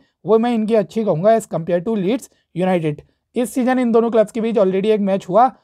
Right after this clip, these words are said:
जिसमें मैन यूनाइटेड ने इनको फ़ाइव वन से थ्रैश कर दिया था, ब्रूनो फर्नांडिस ने उस मैच में हैट्रिक स्कोर की थी।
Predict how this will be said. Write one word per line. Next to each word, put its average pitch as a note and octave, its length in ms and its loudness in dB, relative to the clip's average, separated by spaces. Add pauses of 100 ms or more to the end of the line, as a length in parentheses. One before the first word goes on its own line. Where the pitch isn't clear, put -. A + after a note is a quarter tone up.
(200)
जिसमें B3 300 -4
मैन A3+ 200 -4
यूनाइटेड G#3+ 420 -2
ने A3+ 80 0
इनको A3+ 200 0
फ़ाइव G#3+ 440 0
वन G#3+ 180 2
से A3+ 140 -2
थ्रैश G3 280 -2
कर G#3+ 140 -6
दिया F3 140 -2
था, A#3+ 180 4 (320)
ब्रूनो A#3 360 0
फर्नांडिस G#3 420 -2
ने A3+ 80 -2
उस A3+ 140 -2
मैच E3+ 140 -4
में G3 100 -2
हैट्रिक D#3 400 -4
स्कोर F#3 320 2
की - 480 -8
थी। D3 300 -8